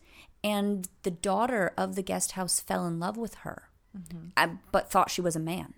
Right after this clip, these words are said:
Speaker 2: Okay.
Speaker 1: And she carried this out and got married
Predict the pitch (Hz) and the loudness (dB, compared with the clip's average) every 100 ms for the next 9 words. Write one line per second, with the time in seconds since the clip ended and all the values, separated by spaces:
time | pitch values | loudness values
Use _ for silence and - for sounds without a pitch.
0 | - 185 - 151 208 - - _ - 208 | -14 -14 -14 -16 -18 -20 -20 _ -4 0
1 | 202 196 190 - _ _ _ _ _ _ | 2 2 0 -4 _ _ _ _ _ _
2 | _ _ - - - 202 196 214 226 190 | _ _ -4 0 0 -2 -2 0 0 0
3 | 180 170 180 208 160 - - - - - | 2 2 2 -2 -4 -8 -14 -14 -20 -20
4 | - - - - 196 185 165 190 - 160 | -20 -20 -20 -2 2 2 2 -2 0 -2
5 | 190 214 - | 0 -4 -6